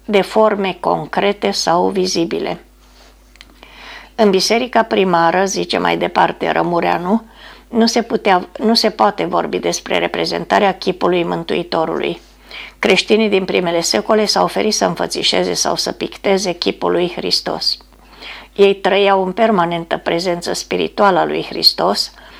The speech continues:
și mult timp n-au simțit necesitatea unei reprezentări plastice exterioare a Mântuitorului.” Paranteză, Studii teologice, o mie nouă sute șaptezeci și unu, Cinstirea Sfintelor Icoane în primele trei secole.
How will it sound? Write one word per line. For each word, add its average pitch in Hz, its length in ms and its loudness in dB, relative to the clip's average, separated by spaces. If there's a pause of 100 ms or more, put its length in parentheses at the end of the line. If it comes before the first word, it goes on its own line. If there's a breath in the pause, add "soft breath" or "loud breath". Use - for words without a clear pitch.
(120)
și - 160 2
mult 208 320 2
timp 220 240 2
n-au 208 240 2
simțit 165 480 -4
necesitatea 170 800 -2
unei 175 260 0
reprezentări 175 680 -2
plastice - 880 -2
exterioare 180 960 0 (380 loud breath)
a 196 100 4
Mântuitorului.” 185 1120 0 (920 loud breath)
Paranteză, 208 640 2
Studii 202 460 0
teologice, 185 640 0
o 180 40 2
mie 180 140 -2
nouă 175 120 0
sute - 180 -6
șaptezeci - 440 -2
și - 120 -2
unu, 208 220 2
Cinstirea 185 680 0
Sfintelor 185 580 -4
Icoane 202 420 2
în 190 80 -2
primele 185 400 0
trei 82 260 -2
secole. - 560 -4